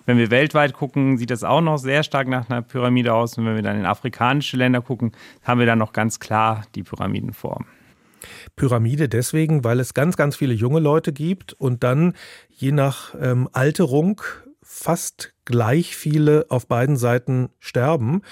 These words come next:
Speaker 2: Äh, und dann ergibt sich so eine Pyramidenform?
Speaker 1: Genau, zu früherer Zeit war es so, d-, in stark wachsenden Gesellschaften,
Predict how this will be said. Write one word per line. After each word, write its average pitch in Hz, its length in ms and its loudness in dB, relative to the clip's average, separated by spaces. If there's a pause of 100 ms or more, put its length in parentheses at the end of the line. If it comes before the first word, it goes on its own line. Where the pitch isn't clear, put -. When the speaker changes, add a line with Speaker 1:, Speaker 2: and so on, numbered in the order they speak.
(320)
Speaker 2:
Äh, 135 140 2
und 127 240 0
dann 135 120 2
ergibt 143 320 -2
sich - 160 -4
so 143 80 -2
eine 135 120 0
Pyramidenform? 147 800 0 (760)
Speaker 1:
Genau, 127 320 4
zu 117 200 -2
früherer 147 400 4
Zeit 143 360 0
war 127 160 4
es 120 120 -4
so, 147 180 2
d-, 123 120 -2
in 123 320 4
stark 117 300 0
wachsenden 143 520 0
Gesellschaften, 131 840 0